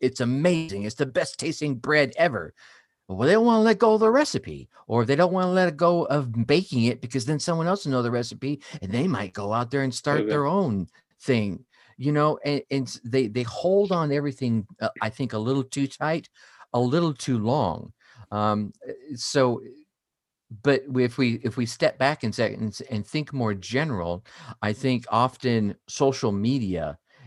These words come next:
Speaker 1: is something that a lot of people get sucked into, and you, you, you wanna use it as a, as a, you know, a, as you birth your business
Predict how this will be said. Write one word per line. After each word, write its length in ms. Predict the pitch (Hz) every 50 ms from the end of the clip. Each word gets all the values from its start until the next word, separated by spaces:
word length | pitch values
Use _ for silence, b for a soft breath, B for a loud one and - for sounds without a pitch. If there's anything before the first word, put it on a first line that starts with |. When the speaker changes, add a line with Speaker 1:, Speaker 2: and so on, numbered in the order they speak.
| B B -
Speaker 1:
is 220 | 101 98 98 -
something 420 | - 123 110 110 - 104 98 101
that 220 | 95 92 80 - - _ _ _ -
a 80 | 101
lot 260 | 92 95 104 113 120 117
of 80 | 117
people 280 | - 117 110 - 101 98
get 200 | 95 104 - -
sucked 560 | - - - - - - 143 - _ - -
into, 560 | 151 165 151 123 - - 90 78 80 87 90 B B B B B 120 B
and 340 | 135 135 131 131 127 120 127
you, 140 | 127 139 131 113
you, 200 | 120 113 117 117
you 260 | 110 101 98 113 123
wanna 220 | 123 135 156 156 131
use 380 | 110 107 123 151 180 165 127
it 200 | 123 110 107 -
as 200 | - 113 117 110
a, 140 | 110 101 - - - 107
as 160 | 107 98 98
a, 120 | 95 85 80 101 92
you 120 | 110 98 90
know, 140 | 85 87 -
a, 100 | 85 90 85 82 _ _ _ _ - 92
as 200 | 98 98 92 101
you 80 | 104 90
birth 420 | 80 - 110 123 135 131 - -
your 120 | 92 90
business 560 | 76 - 127 139 - 87 80 85 85 - -